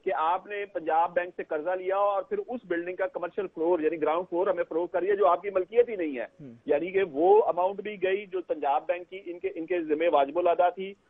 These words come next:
Speaker 1: اور
Speaker 2: اچھا۔
Speaker 1: اس کے ساتھ ساتھ اس میں میں آپ کو یہ بھی بتاتا چلوں کہ اس میں mark اپ جو اب تک کا ان کے ذمہ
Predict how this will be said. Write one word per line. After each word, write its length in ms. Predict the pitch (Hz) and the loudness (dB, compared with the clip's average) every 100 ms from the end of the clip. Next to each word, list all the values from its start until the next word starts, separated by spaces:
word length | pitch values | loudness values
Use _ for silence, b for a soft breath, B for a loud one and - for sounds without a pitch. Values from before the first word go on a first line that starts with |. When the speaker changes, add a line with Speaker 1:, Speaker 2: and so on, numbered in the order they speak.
| _ | _
Speaker 1:
اور 120 | 160 | 2
Speaker 2:
اچھا۔ 140 | 170 185 | 2 2
Speaker 1:
اس 80 | 196 | -4
کے 100 | 202 | -4
ساتھ 380 | - 170 160 185 - | -4 0 0 0 -2
ساتھ 300 | 190 196 - | 2 2 0
اس 120 | 185 170 | -10 -10
میں 140 | 202 208 - - | -10 -12 -14 -8
میں 120 | 156 | -4
آپ 140 | 160 | -4
کو 80 | 190 | -4
یہ 180 | 151 175 | -4 -6
بھی 80 | 208 | -6
بتاتا 360 | 175 156 160 | -4 -4 -4
چلوں 260 | 170 175 190 | -6 -6 -6
کہ 120 | 202 339 | -10 -12
اس 160 | - | -10
میں 100 | 190 | -8
mark 400 | 156 135 139 - | 2 6 6 4
اپ 160 | 185 - | -2 -2
جو 160 | 160 165 | -4 0
اب 200 | 165 165 | -2 2
تک 200 | 196 185 | -2 0
کا 140 | 180 170 | 0 0
ان 140 | 147 156 | -4 -4
کے 160 | 175 | -4
ذمہ 320 | 131 127 156 | -4 -4 -2